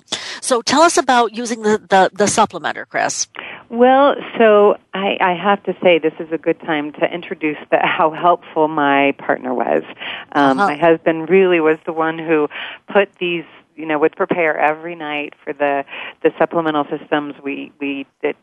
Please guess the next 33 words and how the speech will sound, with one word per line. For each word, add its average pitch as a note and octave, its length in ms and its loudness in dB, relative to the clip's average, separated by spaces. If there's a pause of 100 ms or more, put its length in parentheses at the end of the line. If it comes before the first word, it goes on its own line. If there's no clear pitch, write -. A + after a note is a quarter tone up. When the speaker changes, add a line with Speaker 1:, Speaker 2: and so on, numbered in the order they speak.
(120)
Speaker 2:
it C#3 180 -4
requires C#3 540 -2
washing C#3 840 -6
little C3+ 240 -4
tubes A#3 340 0
Speaker 1:
Yep. F3 160 2
Speaker 2:
out E3 540 2
and, C3 260 -4 (360)
Speaker 1:
Yep. A3 80 -2
Speaker 2:
um, C3+ 200 -4 (360)
Speaker 1:
<laughs> - 640 -12
Speaker 2:
mixing E3+ 480 -4
formula. B3 1120 2
Um, C#3 560 -2 (280)
but F#3 240 2
we G#3+ 560 -2
used G#3 300 -4
the B3 160 0
supplemental B3 540 0
system F3+ 500 -4 (520)
for F3+ 500 2
about - 320 0
the D4+ 160 -2
first B3 240 0
six - 240 -6
months. E3 280 -2 (200)
And E3 160 -4
I, D4 640 0 (180)
just C4+ 140 2 (240)
being A#3+ 180 0
the B3 80 2
dietitian, F#3 800 -2
and E3+ 160 -8